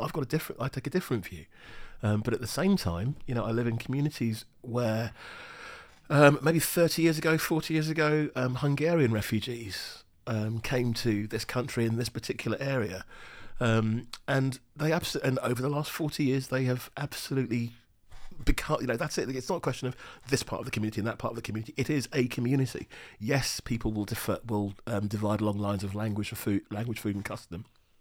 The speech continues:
But there's a forty-year osmosis taking place here. Forty years. Um, and when I think of the eighteen and twenty-year-olds that come, come to me,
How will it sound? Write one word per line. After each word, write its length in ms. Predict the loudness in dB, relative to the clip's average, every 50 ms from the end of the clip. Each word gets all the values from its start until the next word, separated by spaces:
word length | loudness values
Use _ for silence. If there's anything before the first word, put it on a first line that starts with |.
| _ _ _ _ -14 -12 -12 -12 -16 -14 -14 -14 -16 -12 -2 4
But 240 | 4 4 4 4 -2
there's 140 | -2 -2
a 40 | -2
forty-year 580 | -2 0 0 0 0 0 0 2 4 4 4 4
osmosis 460 | 4 2 0 0 0 0 -2 -4 -8
taking 320 | -8 -10 -10 -10 -10 -12
place 320 | -10 -10 -12 -12 -10 -10 -10
here. 200 | -10 -10 -12 -16 -18 _ -10
Forty 460 | -6 -4 0 2 2 2 2 2 -2
years. 400 | -4 -4 -6 -8 -10 -16 -20 -20 _ -20 -20 -18 -16 -16 -16 -16 -16 -8 -2
Um, 260 | 2 4 4 4 4 2
and 120 | 0 0
when 80 | 2 0
I 60 | 0
think 320 | 0 0 0 0 2 4 2
of 300 | 2 2 0 -6 -10 -12 _ _ _ _ _ _ _ -8
the 320 | 0 2 4 4 4 2 0 -2
eighteen 320 | -2 -2 0 0 2 2
and 100 | 0 0
twenty-year-olds 560 | 0 0 -2 0 0 0 0 0 0 -2 -4
that 100 | -6 -8
come, 360 | -6 -4 -4 -2 -2 -4 -6 -8 -14 -16 -16 -16 -18 -18 -18 -20 -20 -20 -12 -6
come 180 | -4 -2 -2 -2
to 120 | -2 -4 -6
me, 300 | -6 -6 -8 -10 -12